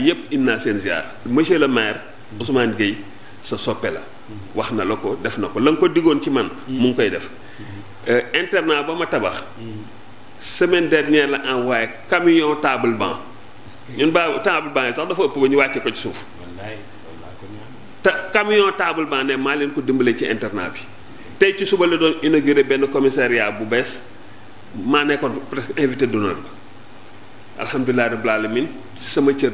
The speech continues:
Speaker 1: jox na ma ko, respecté na ma, xam na maay kan. Sa baay, sa xarit, Baay Daouda Camara, wax nañu lu ne ci yow.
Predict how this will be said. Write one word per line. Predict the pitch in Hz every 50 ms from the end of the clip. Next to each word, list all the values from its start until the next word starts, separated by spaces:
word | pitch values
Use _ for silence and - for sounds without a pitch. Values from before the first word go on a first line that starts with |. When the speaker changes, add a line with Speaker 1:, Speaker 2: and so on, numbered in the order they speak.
| 117 120
Speaker 1:
jox | 135 - 151
na | 139 131
ma | 127 123
ko, | - 143 - - - - - - - -
respecté | 113 113 131 135 - - 147 135 - 139
na | 135 131
ma, | 131 131
xam | 131 - 120 117
na | 113 104
maay | 98 87 85 85
kan. | - - - - - - - - - - - - - - - - - - -
Sa | - - - 151 131
baay, | 127 135 131 131 127 131 131
sa | - - - 127
xarit, | - - 135 127 123 117 - - - - - - - - - - - 90 - 85 87 85 - - 104
Baay | 117 117 117 113
Daouda | 113 127 127 123 120 123 113
Camara, | - - 135 120 120 110 92 85 - - - 117 110 107 104 107 104 101 - - - - - -
wax | - 117 120 120 - -
nañu | 131 120 113 113 113 113 110
lu | 110 123 143
ne | 147 139 -
ci | - - 117
yow. | 92 -